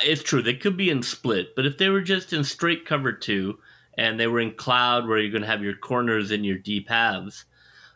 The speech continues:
um, that makes sense that the corner who was supposed to drop deep got the sniff of an underneath and suddenly thought interception, and screwed up his, his deep drop. Um, that to me makes more sense to,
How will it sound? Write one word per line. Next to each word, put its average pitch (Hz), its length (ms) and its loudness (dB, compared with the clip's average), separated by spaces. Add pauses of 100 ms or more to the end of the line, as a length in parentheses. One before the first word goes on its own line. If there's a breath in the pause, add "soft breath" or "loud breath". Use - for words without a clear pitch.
um, 104 500 0 (280 soft breath)
that 139 260 0
makes 147 300 -2
sense 123 380 0
that 113 200 -2
the 104 80 -4
corner 131 500 0
who 117 120 0
was 101 160 0
supposed 147 400 0
to 135 60 -4
drop 110 380 0
deep 107 380 -4 (600 soft breath)
got 120 240 2
the 104 80 -12
sniff 139 360 0
of 120 140 -2
an 110 100 0
underneath 107 500 0
and 101 160 -2
suddenly 107 500 0
thought 101 440 0
interception, 98 800 -2 (580)
and 92 420 0
screwed 113 340 0
up 101 200 0
his, 95 260 -2
his 92 300 -4
deep 117 280 -2
drop. - 360 -6 (540)
Um, 92 400 -2
that 139 240 0
to 143 60 -6
me 151 160 4
makes 131 300 0
more 117 220 2
sense 139 540 0
to, 104 360 0